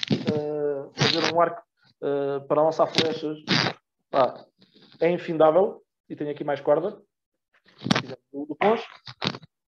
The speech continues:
Ok. Recipiente metálico que me permite recolher água, desinfetar água através da fervedura, eh, derreter gelo, servir de botija de água quente, por exemplo, para me aquecer dentro do saco de cama,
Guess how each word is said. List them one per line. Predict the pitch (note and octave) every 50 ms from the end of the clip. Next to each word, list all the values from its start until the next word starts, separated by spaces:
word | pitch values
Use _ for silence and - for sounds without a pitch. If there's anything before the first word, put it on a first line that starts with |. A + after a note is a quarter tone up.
| - - _ _ _ _ _ _ _ _ _ _ _ _ _ _ _ _ _ _ _ _ _
Ok. | _ F#3+ G3+ G#3+ A3 A3 - - _ _ _ _ _ _ _ _ _ _ _ _ _ _ - _ _ _ _ _ _ _ _ _ _ - C#3+ _ _ _ _ _ _ _ -
Recipiente | - - - B3 B3 A#3 A#3 A3+ G#3+ A3+ -
metálico | F#3 F#3 - G3 F#3 F#3+ G3+ G3 - - _ _ _ _
que | -
me | F3+ F#3 F#3
permite | G3 F#3+ F#3+ G3 F#3+ F#3+ F#3+ G3 _ _ _ _ _ _ _ _ _ _ _ _ _ _ _ _ _ _ _ _ _ _ -
recolher | - - F#3 G3 G3 F3+
água, | F3 F3 F3 E3+ E3+ - - - - _
desinfetar | C#3 B2+ A#2+ E3 F3+ - F3 E3 F3 E3
água | E3 D#3+ D#3 D#3+
através | D#3+ D#3+ D#3+ D#3 E3+ E3+ C3+
da | C#3+ D#3
fervedura, | - - D3+ C#3+ C#3 C#3+ D#3+ E3+ E3 E3+ D#3+ D#3+ D#3+ - _ _ _ _ _ _ _ _ _
eh, | D#3 D3 D3 D3+ D3+ D3 C#3+ C#3+ C#3+ D3 C#3 C3+
derreter | B2+ C#3 - - - F3+ D#3+
gelo, | D3 C3+ C#3+ D#3+ E3+ E3 D#3+ E3 E3 - - - - _ _ _ _ _ _ _ _ _ _ _
servir | - - - D#3 D#3 G3
de | G3 G3
botija | - - F#3+ F3+ F3+ E3+
de | E3
água | D#3+ D#3+ D#3+ D#3+
quente, | D#3 E3 D#3+ D#3+ D#3 -
por | - C#3
exemplo, | C3+ D#3 D#3 - C#3+
para | C#3 D#3+ D#3
me | D3 D3
aquecer | - D3+ D3 D#3 D#3
dentro | D3 D3+ D3+ D3+ C#3
do | C#3 D3
saco | - D#3 D3 D3
de | -
cama, | - D3 D3 D3 D3 -